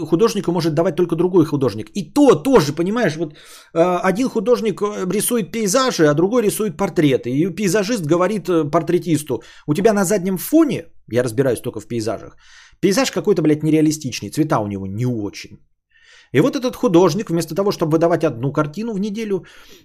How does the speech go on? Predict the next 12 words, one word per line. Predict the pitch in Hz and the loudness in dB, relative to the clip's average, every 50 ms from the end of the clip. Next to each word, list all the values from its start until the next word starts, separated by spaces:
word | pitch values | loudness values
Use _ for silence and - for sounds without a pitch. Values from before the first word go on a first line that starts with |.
| - - | -12 -4
э, | 139 143 147 151 151 147 | 0 2 2 2 2 2
выдаёт | 135 139 147 170 226 254 - | 2 2 2 2 2 0 0
одну | 196 165 208 - | -2 -2 -2 -2
картину | - 220 - - 233 214 | -2 -2 -2 0 -2 -2
в | 208 143 135 | -2 0 0
месяц, | 156 208 202 156 - 101 - | 0 0 0 0 -2 -4 -8
потому | - - - 120 143 - | -10 -6 -4 -2 -2 -2
что | - - 160 | -4 -4 -6
тщательнее | - - - 196 190 - 196 190 180 180 | -6 0 0 0 0 2 -2 -2 0 0
прорисовывает | 147 165 160 151 151 147 - 180 185 165 165 165 147 | 2 2 2 2 0 0 0 0 2 4 4 4 4
задник | - 151 165 160 156 156 151 - - | 4 2 2 2 2 -2 -6 -2 0
пейзажа, | 156 151 151 147 175 170 131 101 95 - - | 0 2 2 2 2 2 0 0 -2 -10 -12